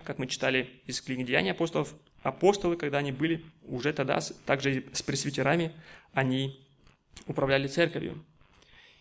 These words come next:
И также, читая или смотря, наблюдая за историей, мы также видели или видим,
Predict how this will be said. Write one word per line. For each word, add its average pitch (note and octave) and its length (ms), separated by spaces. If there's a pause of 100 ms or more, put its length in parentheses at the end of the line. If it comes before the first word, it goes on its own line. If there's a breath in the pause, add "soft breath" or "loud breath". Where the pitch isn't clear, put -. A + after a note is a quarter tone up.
(220 soft breath)
И C#3+ 460 (420)
также, D#3 640
читая D#3 500
или C3+ 440 (180)
смотря, - 500
наблюдая C#3 520
за C3 160
историей, D3 640 (180 loud breath)
мы C#3 100
также C#3+ 280
видели C#3+ 420 (300)
или C3 140
видим, C3+ 420